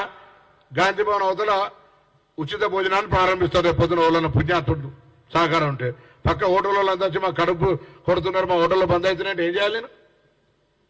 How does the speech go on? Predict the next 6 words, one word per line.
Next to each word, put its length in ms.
చెప్పరు. 300
అరే, 180
మేము 200
ఆటో 240
కార్మికులకు 380
వ్యతిరేకంగా 380